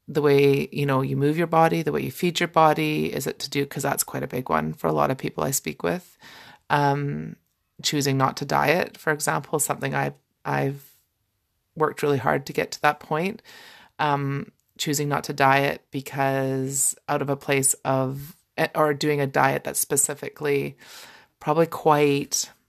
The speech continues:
um, disordered in eating, you know, a disordered way of eating, um, choosing to do it a different way, choosing to feed my body in a different way rather than the options that are out there for me is probably one of the bigger ones. And,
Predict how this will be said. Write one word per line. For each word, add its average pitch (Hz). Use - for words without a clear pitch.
um, 139
disordered 156
in 147
eating, 190
you 160
know, 147
a 139
disordered 139
way 156
of 156
eating, 180
um, 156
choosing 156
to 143
do 143
it 135
a 131
different 147
way, 196
choosing 147
to 139
feed 143
my 135
body 131
in 131
a 131
different 139
way 165
rather 139
than 131
the 139
options 135
that 131
are 127
out 143
there 170
for -
me 185
is 196
probably 160
one 151
of 139
the 135
bigger 143
ones. 185
And, 151